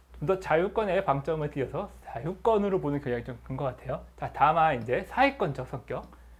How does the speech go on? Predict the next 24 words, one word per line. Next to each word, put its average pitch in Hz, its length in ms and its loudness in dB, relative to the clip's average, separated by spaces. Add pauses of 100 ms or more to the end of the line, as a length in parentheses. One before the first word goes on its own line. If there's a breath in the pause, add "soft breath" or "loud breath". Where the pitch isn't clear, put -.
(140 soft breath)
자, - 80 -10
그래서 123 180 -10
사회적 220 340 -2
보호 160 200 2
기능을 208 260 0
담당하는 214 500 0
자유권이다. 147 720 -2 (960 loud breath)
자, 117 360 -6 (120)
근로자가 233 640 4
단체를 202 760 0
결성해서 147 840 -4 (460 soft breath)
사용자의 202 680 6
대립관 170 540 -2
할 - 180 -8
수 180 140 -4
있도록 139 440 -2
만드는 139 320 -2
거니까, 117 420 -4 (380 soft breath)
자, - 160 -6
사회권적 247 720 0
성격을 247 480 -4
띄었다라고 - 840 -10
한 143 120 -6
거예요. 127 260 -8